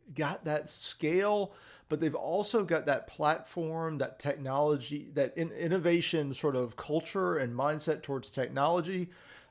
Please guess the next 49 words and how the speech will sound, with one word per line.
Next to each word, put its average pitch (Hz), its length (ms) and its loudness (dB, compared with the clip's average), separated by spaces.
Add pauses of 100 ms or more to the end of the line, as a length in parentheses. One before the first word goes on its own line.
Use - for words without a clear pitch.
uh, 143 340 4
that 143 220 8
I 139 60 8
think 185 220 0
positioned 160 480 4
them 143 160 2
really 139 180 6
well. 123 220 6
And 120 80 2
it 120 40 0
was 135 120 -2
fascinating 175 640 2
to 131 60 0
hear 196 320 -2
Tom's 170 400 -2
story 156 580 0
and 131 100 -2
to 123 60 -2
hear 160 160 4
the 147 60 0
story 165 320 4
of, 139 260 2
you 143 80 0
know, 131 160 2
how 135 300 2 (460)
one 151 180 6
of 147 140 6
the 151 100 6
biggest 170 400 10
and 160 120 10
most 170 220 10
important 170 440 4
companies, 175 440 4
I 147 100 8
think, 214 240 0
in 196 140 4
this 220 160 4
pandemic, 147 640 0
uh, 143 140 2
pivoted. 165 480 0
So 131 300 -2
I 127 60 0
think 170 180 -4
we 165 80 0
should 156 180 -2
just 147 360 -4
jump 156 260 2
right 170 160 6
in. 220 180 0